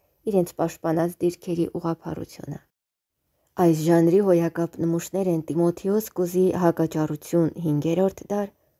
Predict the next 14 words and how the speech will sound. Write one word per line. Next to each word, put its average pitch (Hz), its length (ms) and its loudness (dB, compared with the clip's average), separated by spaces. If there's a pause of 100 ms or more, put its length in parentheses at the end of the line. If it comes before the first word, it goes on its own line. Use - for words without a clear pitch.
(480)
և 180 300 6
Կնիկ 175 400 0
Հավատո 175 460 0 (160)
հայաստանյաց 165 920 -2
եկեղեցվո, 175 680 -6 (600)
յոթերորդ 151 600 -4
դարի 156 260 -4 (220)
երկերը։ 156 580 -4 (1700)
Հայրաբանական 175 840 4
գրականության 165 720 0
կարևոր 165 560 0
ժանրերից 165 640 -2
է 170 100 -4
նաև 156 380 -6